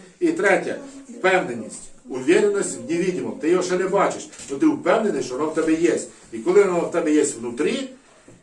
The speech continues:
от, і ти чуєш, що воно починає возростати, як п'ять мільйонів, що розказував, е, пастор, е, ну, на церкву прийшов, на строїтельство церкви, да? Він каже, «Внутрі воно в мене є, і воно починає з-, рости постійно».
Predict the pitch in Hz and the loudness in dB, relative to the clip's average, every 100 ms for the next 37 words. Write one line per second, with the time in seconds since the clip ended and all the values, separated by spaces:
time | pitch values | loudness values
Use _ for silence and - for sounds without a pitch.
0 | - - 135 113 - 139 196 - 233 196 | -20 -10 -6 -6 -6 0 0 0 -2 0
1 | 175 180 170 - 156 190 165 147 135 143 | 2 2 0 -4 -4 -2 0 0 -2 -2
2 | - 214 240 247 - - - - - - | -4 -2 -2 -2 -4 -6 -8 -6 -6 0
3 | 180 147 165 170 160 127 117 131 120 - | 0 0 0 2 2 0 -4 -8 -8 -4
4 | 117 120 113 - - - 120 117 135 127 | -4 -2 -4 -6 -16 -8 -2 -2 0 -2
5 | - 117 110 - 123 127 127 127 120 120 | 0 -4 -4 -12 -12 -10 -6 -6 -6 -8
6 | 110 113 127 139 160 139 120 113 110 120 | -10 -10 -10 -4 0 0 -2 -6 -6 -8
7 | 113 110 139 135 131 117 - - 95 - | -8 -6 -6 -6 -8 -4 -4 -4 -6 -4
8 | - - - 139 175 165 156 185 226 226 | -4 -8 -16 -10 -4 -2 0 -2 0 2
9 | 165 156 156 175 175 254 226 - - - | 2 0 -2 -2 -2 0 0 0 -6 -16
10 | - - 135 214 196 - 151 185 170 - | -20 -6 -2 -2 -2 -4 0 2 2 0
11 | 143 160 - 151 - - - - 131 151 | -2 -2 0 0 -2 -4 -12 -6 -4 0
12 | 156 196 180 | 2 2 -2